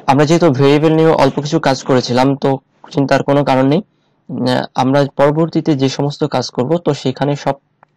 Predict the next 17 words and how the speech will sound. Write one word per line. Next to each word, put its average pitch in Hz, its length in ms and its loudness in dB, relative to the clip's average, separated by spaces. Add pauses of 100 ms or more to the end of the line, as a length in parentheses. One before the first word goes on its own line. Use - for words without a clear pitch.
(140)
জায়গায় 123 380 -2 (680)
ভেরিয়েবল, 131 680 2 (560)
আহ, 120 300 0 (380)
ব্যবহার 123 300 0
করা 120 180 -4
হবে। 113 260 -8 (340)
তো 120 100 -8
আশা 123 240 -4
করি 160 200 0
তখন 139 300 -2
আপনাদের 127 320 -2
আর 123 100 0
বিষয়টি 127 360 -4
আরো 120 140 0
ক্লিয়ার 117 360 -4
হয়ে 117 120 -6
যাবে। - 180 -10